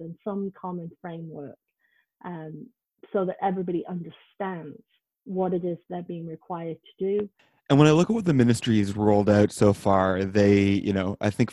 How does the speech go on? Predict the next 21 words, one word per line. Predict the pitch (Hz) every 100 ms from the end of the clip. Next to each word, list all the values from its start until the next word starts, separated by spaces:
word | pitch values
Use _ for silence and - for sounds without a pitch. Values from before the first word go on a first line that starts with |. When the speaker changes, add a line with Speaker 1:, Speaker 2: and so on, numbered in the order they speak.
| _
Speaker 2:
first | - 110 104 -
gave | 113 104 101
a, | 98 95 95 95
and, | 101 98 -
uh, | 101
correct | - 113 113
me | 104
if |
I'm | 98
wrong | 95 92 98 98
here, | 98
they | 101
first | - 110 -
gave, | 107 101
like, | 98 98
a | 98
high | - - 104 104 107
level | 104 98 98 95 98 _ _ _ _
guidance, | 113 104 101 98
basically | - 101 - 104
said | - 98